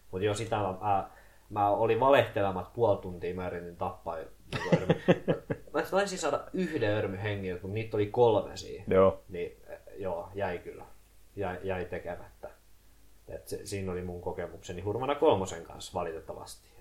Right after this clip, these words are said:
Speaker 1: Et j-, jäi vähän sillä aika lyhyen.
Speaker 2: Mäkin jäin sinne ekalle saarelle, joo. Et se,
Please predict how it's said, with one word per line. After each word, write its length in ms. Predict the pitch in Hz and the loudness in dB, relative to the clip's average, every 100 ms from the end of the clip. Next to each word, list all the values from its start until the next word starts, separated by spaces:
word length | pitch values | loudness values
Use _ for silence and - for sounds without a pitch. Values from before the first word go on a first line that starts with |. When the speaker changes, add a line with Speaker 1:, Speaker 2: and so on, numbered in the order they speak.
| - | -20
Speaker 1:
Et 60 | - | -14
j-, 120 | - - | -14 -12
jäi 320 | 92 90 87 | -6 -4 -4
vähän 220 | 82 - - | -6 -8 -12
sillä 280 | - 82 87 | -12 -8 -4
aika 200 | 90 87 | -4 -4
lyhyen. 340 | 80 76 - - - - | -8 -10 -14 -16 -18 -6
Speaker 2:
Mäkin 240 | - 139 170 | 0 4 8
jäin 140 | 131 | 8
sinne 180 | 127 127 | 6 2
ekalle 240 | 127 123 | 6 6
saarelle, 540 | 104 - 98 85 78 71 | 6 4 4 4 2 0
joo. 220 | 76 78 | 2 0
Et 140 | 67 - - _ _ - - - | -2 -6 -20 _ _ -20 -20 -10
se, 120 | - | 4